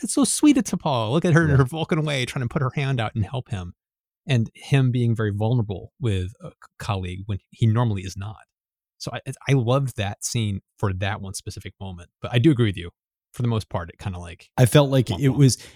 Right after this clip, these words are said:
Speaker 2: that element got lost in the fact that it didn't have more weight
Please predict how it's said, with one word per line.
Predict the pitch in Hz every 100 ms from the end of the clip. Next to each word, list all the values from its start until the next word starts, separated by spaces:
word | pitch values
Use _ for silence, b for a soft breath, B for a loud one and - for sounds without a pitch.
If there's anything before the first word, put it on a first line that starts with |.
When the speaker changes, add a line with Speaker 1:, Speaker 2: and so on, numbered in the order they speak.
| B
Speaker 2:
that | 117 107 120 143
element | - 120 113 98 85 85 - - _ _ -
got | 120 104 82
lost | 98 101 110 95 -
in | - 110
the | 90
fact | 98 90 -
that | 92 -
it | 95
didn't | - 104 104
have | - - 95 87 82
more | 92 87
weight | 85 87 90 85 - -